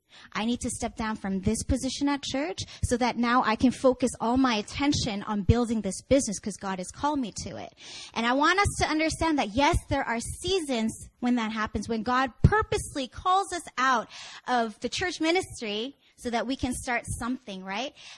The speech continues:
But unless you have that confirmation from the Lord, I just want to encourage everyone that we want to really build the house of the Lord, and we cannot neglect it. Amen? So, now, how many of us know that God isn't only interested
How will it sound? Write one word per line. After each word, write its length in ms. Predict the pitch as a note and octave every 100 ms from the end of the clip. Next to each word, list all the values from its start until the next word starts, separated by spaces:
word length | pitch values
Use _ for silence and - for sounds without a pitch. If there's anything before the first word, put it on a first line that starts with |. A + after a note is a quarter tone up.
| -
But 140 | B3+ B3
unless 460 | C4+ C#4 D#4 - F4+
you 100 | F4+
have 580 | - - C4 C#4+ C4+
that 280 | C4 A#3+ -
confirmation 720 | A#3+ B3 - A3 A3 A#3 B3
from 220 | - G#3+
the 80 | G3+
Lord, 360 | F#3+ A3 A#3 G#3
I 100 | G#3+
just 220 | A#3 -
want 160 | C#4+ C4+
to 40 |
encourage 420 | A3+ - B3 C4+
everyone 440 | G#3 A3 A3 G#3 G#3
that 140 | -
we 160 | B3 C4
want 400 | A3 A#3 C4 -
to 100 | A#3
really 260 | A3 A#3
build 400 | F#3+ A3+ A3+ A3+
the 60 | G3
house 520 | F#3+ - G3+ G3+ - -
of 140 | F#3+
the 100 | F#3
Lord, 340 | F3+ F#3+ G3+ G3 - - G3+
and 60 |
we 80 | G3+
cannot 540 | - B3 B3 A3 G#3+
neglect 480 | G3+ F#3+ F#3+ F#3 -
it. 120 | F#3
Amen? 400 | F#3 G3 A3 E4+ - _ _ _ _ _ - - - - -
So, 440 | - C#4+ C4+ G3+ - _
now, 220 | B3 B3 B3
how 240 | E4+ F#4+
many 180 | A4 A4 A4
of 60 | F#4+
us 260 | F#4+ -
know 280 | D4 D4 D4
that 220 | A#3+ A3
God 300 | A#3+ A#3 B3 A#3
isn't 400 | B3 B3 A#3+ -
only 240 | A#3+ A#3+ A#3+
interested 840 | A#3+ C#4 - C4+ - G3 F#3